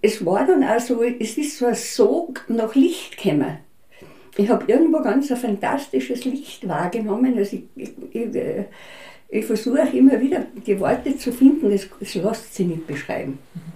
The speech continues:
Speaker 1: Es war einfach, äh, Wärme da und Geborgenheit und, und, und so ein Licht und da wollte ich hin. Und irgendwann bin ich, äh, dann auch dorthin gekommen und da war die Syrianer heute scharf, äh,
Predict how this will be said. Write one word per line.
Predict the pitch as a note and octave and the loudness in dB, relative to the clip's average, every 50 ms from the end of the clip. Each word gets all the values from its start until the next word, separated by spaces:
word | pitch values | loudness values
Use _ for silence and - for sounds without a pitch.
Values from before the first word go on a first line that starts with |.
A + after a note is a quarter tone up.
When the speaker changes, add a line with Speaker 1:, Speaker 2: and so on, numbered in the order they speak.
| - - - - - - - | -20 -20 -20 -20 -16 -12 -10
Speaker 1:
Es | F#3 - - | -8 -4 0
war | F3 F#3+ G#3 G#3 G#3 - - - - | 2 4 6 6 4 2 -2 -6 -4
einfach, | - F3+ C4 - D4+ C#4+ C4+ - - - | 0 0 0 2 2 0 0 0 -4 -10
äh, | - - - - - - - - - - - - - | -10 -10 -10 -10 -10 -10 -10 -12 -12 -12 -10 -8 -6
Wärme | F3+ E3+ F#3+ G3 G3+ G#3+ B3+ D#4+ D#4+ D4 C#4 C4+ | -2 0 2 2 2 2 2 2 2 2 2 2
da | - G#3 F3 | 2 0 0
und | F#3 F#3+ F#3 F#3 | 2 0 0 0
Geborgenheit | G#3 G3 - - F#3+ F#3+ - C#4 - F4 - F3+ F3 D#3+ E3 E3 E3+ | -2 -4 -2 0 0 0 2 2 2 2 2 0 0 0 -2 -2 -2
und, | F3+ D#3 D#3+ - | -2 -4 -4 -2
und, | - F#3+ G3 F#3+ - - - - - - - | 0 0 0 0 -2 -8 -16 -20 -20 -10 -6
und | - G#3+ G#3+ G#3+ | -4 -2 -2 -2
so | G#3 - G#3+ | -2 0 0
ein | G#3 G#3+ | 0 0
Licht | A3+ C4 F4 F#4+ F#4 - - - | 2 2 2 2 2 0 -2 0
und | D#4 C4+ - - | 2 2 2 2
da | G#3 A#3 B3+ | -2 -2 -2
wollte | C#4 C4+ B3+ - - C4+ | -2 -4 -4 -2 0 0
ich | C4+ | 0
hin. | C#4+ E4+ E4+ - - - - - - - - - - - - - - - - - - - - - - - - | 2 2 0 0 -2 -4 -10 -18 -20 -20 -20 -20 -20 -20 -20 -20 -20 -20 -20 -20 -20 -20 -20 -20 -10 0 4
Und | G#3 G#3+ - - | 4 4 4 4
irgendwann | G#3+ C#4+ G#4+ G#4+ F#4+ - E3+ G3 C4 D4+ F#4+ G#4 - - - - - | 4 6 8 8 8 8 6 6 8 8 8 8 6 2 -6 -18 -4
bin | - - C#4 C#4+ C4+ | 2 6 8 10 12
ich, | C4 C4 B3 - - - - - - - _ _ - - - - | 12 10 8 6 2 -10 -20 -20 -20 -20 _ _ -20 -16 -12 -8
äh, | - - - - - - - - | -8 -8 -8 -8 -6 -6 -2 2
dann | G#3 F#3+ G#3 G#3+ | 4 6 6 6
auch | A3 G3 | 4 2
dorthin | G3 G3+ F3+ - - - - - - - | 2 0 0 0 -2 -2 0 0 0 -2
gekommen | - - D3+ F#3+ A3+ C4 C4+ G#3+ G3 | -4 -2 0 0 2 2 2 2 2
und | G#3+ G3 - | 0 0 0
da | G#3 F#3 | 0 2
war | E3+ D3+ D#3 - - - - - - - | 2 2 2 2 2 0 -2 -8 -12 -10
die | - G#3+ F#3+ | -8 -8 -8
Syrianer | - - - B3+ A3 - - F3+ F3 - B3+ C#4 C#4 G#3+ | -8 -8 -6 -6 -4 -2 -2 -2 0 2 2 0 0 0
heute | B3+ B3 B3 B3 - A#3+ A#3+ B3 - F#3+ A3 G#3 | -2 -4 -4 -4 -4 -6 -4 -4 -4 -4 -4 -4
scharf, | - - G3+ F#3 G3 A3 A3+ - - | -6 -6 -4 -2 -2 -4 -4 -6 -6
äh, | - G3+ | -4 -4